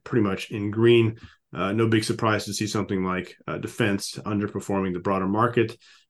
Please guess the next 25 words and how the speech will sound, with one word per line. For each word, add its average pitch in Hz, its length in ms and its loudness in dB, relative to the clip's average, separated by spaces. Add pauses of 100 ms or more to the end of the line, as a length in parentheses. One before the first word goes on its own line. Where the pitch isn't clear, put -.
(100)
Uh, 92 220 -2
but, 90 340 -4
um, 90 280 -4 (140)
uh, 90 140 -10
yeah, 95 260 0 (140)
the 107 100 -4
high 120 140 2
beta 120 240 4
stuff 113 460 0
doing 110 360 2
its, 104 220 -4
uh, 107 240 -6 (160)
doing 117 260 4
its 113 180 0
dance, 107 440 0
and 104 160 -6
we 101 80 0
see 101 220 -2
things 98 340 -4
like, 92 260 -4 (360)
uh, 87 100 -6
e-commerce 107 600 -2
up 92 180 -4
five 98 300 -2
percent 95 400 -6